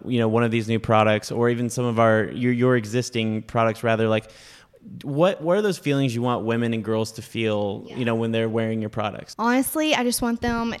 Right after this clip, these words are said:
Speaker 2: to feel confident and like they can rule the world, or if they have a dream that they can pursue it, because I had a dream, and, like,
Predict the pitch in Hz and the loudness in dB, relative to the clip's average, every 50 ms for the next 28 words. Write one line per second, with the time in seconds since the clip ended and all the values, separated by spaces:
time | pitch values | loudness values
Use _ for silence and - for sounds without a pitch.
0 | - - 233 226 - 226 214 214 208 175 - - 226 214 196 - - - 202 196 | -12 -12 -12 -10 -8 -8 -8 -8 -8 -8 -10 -8 -6 -6 -6 -8 -10 -10 -8 -6
1 | 190 170 104 208 208 208 202 196 196 190 - - - 220 226 214 220 - 233 220 | -6 -4 -4 -4 -2 -2 0 0 -2 -2 -4 -8 -4 -2 -2 -2 0 0 0 0
2 | 214 208 220 220 220 214 214 208 202 214 214 208 196 190 202 202 196 - - 180 | 2 2 2 2 2 2 0 2 2 4 4 6 6 6 4 2 0 -2 -4 -2
3 | 185 208 - - - - - - - 226 226 - 247 254 254 277 269 262 262 247 | -4 -4 -8 -12 -20 -20 -12 -4 -4 -2 2 4 4 4 6 6 4 6 4 2
4 | 220 220 240 240 233 226 226 226 220 220 220 196 - - 208 220 208 208 202 196 | 0 0 -2 -2 0 -2 -2 -2 -2 -2 -4 -6 -8 -8 -6 -4 -2 -2 0 -2
5 | 202 - - - - 208 214 214 214 - 226 208 202 - 202 202 - - - 190 | -2 -4 -6 -10 -8 -4 -4 -4 -2 -2 -4 -6 -4 -6 -6 -8 -6 -6 -4 -4
6 | 175 175 165 156 - - 214 - 214 196 190 185 196 - - - - - - _ | -4 -2 -4 -6 -6 -8 -10 -8 -6 -6 -6 -6 -8 -12 -16 -20 -20 -20 -16 _
7 | - 220 226 226 226 220 220 214 202 - 208 202 208 196 208 202 190 - - 185 | -4 -2 0 2 2 2 0 0 0 -2 -2 -2 0 0 -2 -2 -4 -4 -6 -6
8 | 196 196 190 190 190 190 196 | -6 -6 -6 -6 -6 -6 -8